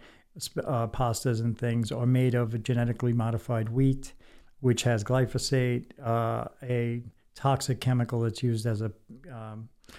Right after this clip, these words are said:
as a tr-, <laughs> so many different reasons in the, uh, crop, but that's causing a lot of,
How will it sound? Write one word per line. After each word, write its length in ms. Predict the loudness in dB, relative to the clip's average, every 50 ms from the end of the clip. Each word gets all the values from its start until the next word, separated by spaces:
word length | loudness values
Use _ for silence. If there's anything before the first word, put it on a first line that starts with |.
| -20 -20 -20 _ _ _ _ -10
as 220 | -6 -4 -2 0 0
a 80 | -2
tr-, 140 | -2 -4 -8 -8 -8 -6 -6 -6 -4
<laughs> 300 | -2 -2 -2 -2 -4 -4
so 180 | 0 4 6
many 140 | 8 8 8
different 440 | 6 4 4 2 0 0 0 0 2
reasons 460 | 4 4 4 4 2 2 2 0 0
in 300 | 0 2 4 6 6 6
the, 220 | 6 6 4 4
uh, 60 | 2 0
crop, 460 | 0 2 2 4 2 2 0 -4 -16 -20 -20 -20 -20 -20 _ _ 0
but 140 | 2 2 4
that's 260 | 6 4 4 4 2
causing 380 | 0 2 2 2 4 2 2
a 80 | 2 2
lot 200 | 2 2 2 2
of, 200 | 0 -2 -4 -6